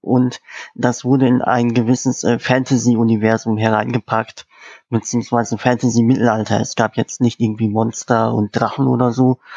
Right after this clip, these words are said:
sondern es waren schon eher Ritter mit Kanonen und Pferden und sowas. Und dabei gingen aber auch ein bisschen diese ganzen Warenabläufe verloren. Man hatte jetzt, glaub ich, nur noch,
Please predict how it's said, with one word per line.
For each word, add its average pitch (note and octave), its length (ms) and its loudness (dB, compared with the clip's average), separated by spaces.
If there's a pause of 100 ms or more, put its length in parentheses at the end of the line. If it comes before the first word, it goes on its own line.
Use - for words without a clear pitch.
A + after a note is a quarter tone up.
(320)
sondern A2+ 680 0 (420)
es - 240 -4
waren A#2+ 220 0
schon A#2+ 360 2
eher A2 300 2
Ritter A#2 320 2
mit G#2+ 260 -2 (400)
Kanonen B2 600 2
und A2 280 -2
Pferden A2 540 -2
und - 300 -10
sowas. A#2 500 -2 (800)
Und B2 240 0 (100)
dabei C3+ 240 2
gingen C#3+ 240 4
aber C#3 200 2
auch C#3 180 -2
ein C3 100 -4
bisschen C3+ 360 -2
diese B2+ 240 2
ganzen B2 340 0
Warenabläufe A#2+ 760 0
verloren. A2+ 420 0
Man B2 160 2
hatte A#2+ 220 -2
jetzt, A#2 300 0
glaub A#2 160 0
ich, A#2 140 -8
nur A#2+ 120 2
noch, A#2 280 0